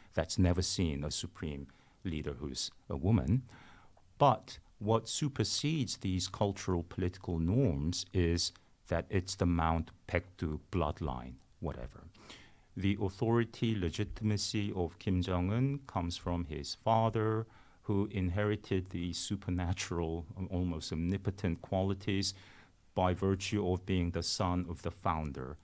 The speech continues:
Kim Il-sung, the so-called Mount Baekdu bloodline. And there is simply no one else within the direct descendants of Kim Il-sung, besides Kim Yo-jong,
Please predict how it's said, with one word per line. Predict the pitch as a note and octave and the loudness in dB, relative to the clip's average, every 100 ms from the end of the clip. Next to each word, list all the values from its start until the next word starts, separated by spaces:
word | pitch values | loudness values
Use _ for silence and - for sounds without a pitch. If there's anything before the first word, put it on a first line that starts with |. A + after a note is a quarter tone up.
| _ | _
Kim | - E2 | -6 -4
Il-sung, | C#2 C2 - C2 F2+ A#2+ - - - | -2 -4 -4 -4 -6 -8 -16 -20 -14
the | - | -12
so-called | - D2+ - D2+ D2+ | -8 -8 -8 -8 -6
Mount | D2+ D2 C2+ | -6 -6 -8
Baekdu | D#2 D2+ - C#2 C2 - - - | -10 -12 -10 -12 -12 -18 -20 -10
bloodline. | F2 F#2+ D#2 B1+ D2 B2 - - - - - - | -6 -6 -6 -8 -8 -10 -12 -16 -18 -20 -10 -2
And | G#2 G#2 A2 G2+ | 0 2 0 -2
there | A2+ B2 | 0 2
is | B2 | 2
simply | D3 C#3+ A#2+ | 0 0 2
no | G#2+ A#2 | 4 4
one | A2+ | 4
else | A#2 B2+ D2+ F2+ - - _ | 4 2 0 -2 -6 -10 _
within | F#2 F2+ A#2+ F2+ D#2+ F2 - _ - - | 0 2 4 4 2 -2 -8 _ -20 -2
the | F2 | 0
direct | F2+ F#2+ F2 | 2 2 2
descendants | F#2+ - G#2 A#2 E2 D2 - | 0 2 2 2 2 -2 -2
of | E2 D2+ D2+ - _ _ _ - | -2 -2 -4 -10 _ _ _ -2
Kim | F2+ | 0
Il-sung, | D2+ - D2 C#2 D2 F2+ - _ _ - - - - - - | 0 -2 -4 -4 -6 -12 -18 _ _ -20 -20 -20 -20 -8 -2
besides | G2+ - G#2+ F#2 - | 2 4 4 4 0
Kim | - D#2 | 0 0
Yo-jong, | C#2+ C2 D2+ | 0 -2 -2